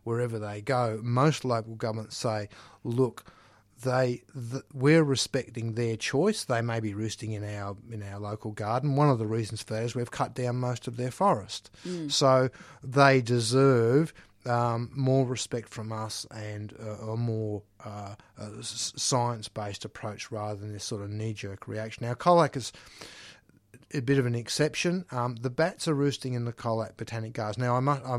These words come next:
Speaker 1: I add very quickly that they're not there at the moment because there was a cold snap a few months ago and they moved out. But the,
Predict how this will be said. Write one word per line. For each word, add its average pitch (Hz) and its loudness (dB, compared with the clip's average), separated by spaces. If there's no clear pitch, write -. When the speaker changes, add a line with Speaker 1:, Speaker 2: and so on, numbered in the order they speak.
Speaker 1:
I 120 -4
add 127 -4
very 120 0
quickly 156 -4
that 110 -6
they're 120 0
not 123 -2
there 123 0
at 110 -6
the 113 -6
moment 147 0
because 127 -4
there 123 -2
was 113 -4
a 113 -6
cold 135 -2
snap 180 -2
a 123 -2
few 123 -4
months 131 -2
ago 143 2
and 127 0
they 117 0
moved 123 0
out. 165 0
But 120 2
the, 117 0